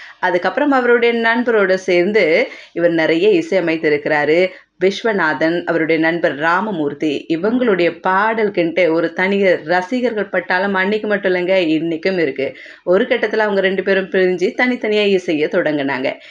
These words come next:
எம் ஜி ஆர், சிவாஜி உள்ளிட்ட முன்னணி நடிகர்களுக்கு தன்னுடைய பாடல்கள் மூலமா ஹிட் கொடுத்த எம் எஸ் வி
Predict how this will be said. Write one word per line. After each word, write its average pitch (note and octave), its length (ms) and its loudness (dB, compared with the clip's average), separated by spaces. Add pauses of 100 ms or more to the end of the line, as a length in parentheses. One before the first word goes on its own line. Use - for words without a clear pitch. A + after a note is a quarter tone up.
(180)
எம் B3+ 240 2
ஜி C#4+ 140 0
ஆர், C#4 100 4
சிவாஜி F#3+ 500 0
உள்ளிட்ட F3+ 380 0
முன்னணி A3 420 -2
நடிகர்களுக்கு F3 680 0
தன்னுடைய G#3 420 0
பாடல்கள் G3+ 520 0
மூலமா E3 300 -2 (100)
ஹிட் F#3 180 -2
கொடுத்த F3 600 0 (180)
எம் A#3+ 260 4
எஸ் C#4 320 0
வி E3+ 340 2